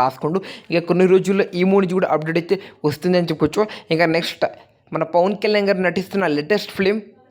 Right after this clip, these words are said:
హరిహర వీరమల్లు. ఈ సినిమా మార్చి ట్వంటీ ఎయిత్నే రిలీజ్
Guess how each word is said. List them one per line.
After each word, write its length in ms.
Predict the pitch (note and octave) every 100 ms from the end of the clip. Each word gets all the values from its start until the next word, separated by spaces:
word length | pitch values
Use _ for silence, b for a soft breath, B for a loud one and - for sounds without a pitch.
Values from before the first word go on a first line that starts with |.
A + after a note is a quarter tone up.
| b b
హరిహర 300 | F3+ F3 F3+ F3
వీరమల్లు. 380 | D#3+ F3+ F3 E3+ F3+ F3+
ఈ 20 | F3
సినిమా 220 | F#3+ F#3 E3
మార్చి 300 | C#3+ D#3+ - -
ట్వంటీ 200 | E3+ E3+ E3+
ఎయిత్నే 240 | E3+ E3 E3+ B B C#3+
రిలీజ్ 200 | E3+